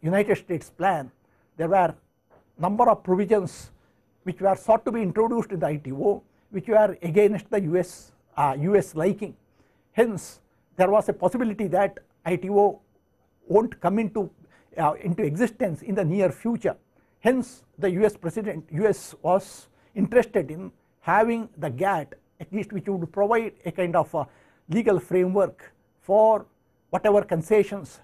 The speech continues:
negotiated so far or negoti-, con-, concessions which would be negotiated in future. As was expected, there was strong opposition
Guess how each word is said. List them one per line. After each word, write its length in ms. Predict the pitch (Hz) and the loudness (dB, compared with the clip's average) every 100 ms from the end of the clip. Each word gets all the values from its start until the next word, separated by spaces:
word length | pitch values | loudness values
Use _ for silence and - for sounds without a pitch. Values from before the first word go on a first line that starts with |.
| _ | _
negotiated 680 | 156 165 214 208 202 180 147 | -4 4 4 4 0 -2 -8
so 200 | - 160 | -6 -6
far 340 | - 202 208 - | -2 0 0 0
or 120 | 180 | -2
negoti-, 580 | 160 165 202 190 175 147 | 0 0 0 0 -2 -8
con-, 240 | 175 160 147 | -8 -8 -6
concessions 560 | 170 165 180 156 220 214 _ _ - | -6 -4 -4 -4 -8 -10 _ _ -10
which 180 | 196 | -4
would 140 | 196 185 | -2 -2
be 80 | 180 | -2
negotiated 680 | 151 196 190 196 180 214 | 2 4 4 2 0 -2
in 160 | 202 196 | -2 -6
future. 440 | - 269 277 165 - _ _ _ _ _ _ _ _ _ _ | -4 -4 -2 -4 -8 _ _ _ _ _ _ _ _ _ _
As 180 | 175 240 | -2 2
was 200 | 247 233 | 2 2
expected, 720 | 196 - 254 240 - 190 - - | 0 0 0 0 0 -4 -6 -2
there 120 | 208 | 2
was 160 | 214 - | 2 0
strong 320 | - 208 240 | 0 0 0
opposition 500 | 240 226 220 226 | -2 -4 -2 -6